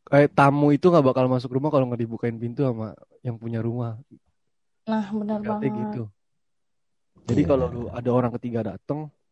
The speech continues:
Speaker 1: mau segimanapun lu nutup kunci rapet, nggak bakal bisa masuk. Tapi kalau lu sekali aja lu buka,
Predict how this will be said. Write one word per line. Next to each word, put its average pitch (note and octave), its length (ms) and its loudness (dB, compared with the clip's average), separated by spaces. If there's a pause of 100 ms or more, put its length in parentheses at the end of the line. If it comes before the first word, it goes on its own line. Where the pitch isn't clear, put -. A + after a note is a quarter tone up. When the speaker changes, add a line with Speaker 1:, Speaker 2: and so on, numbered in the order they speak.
(1500)
Speaker 1:
mau D#3 160 4
segimanapun C#3 560 2
lu C3 160 0
nutup B2+ 260 -2
kunci C3+ 640 -2 (320)
rapet, B2+ 400 -4 (240)
nggak B2 160 -6
bakal A#2+ 240 -4
bisa B2 160 -4
masuk. C3+ 480 -6
Tapi C#3 240 -6
kalau B2 160 0
lu A2+ 80 -4
sekali A#2+ 400 -2
aja C3+ 240 0
lu C3 80 2
buka, A#2 320 -6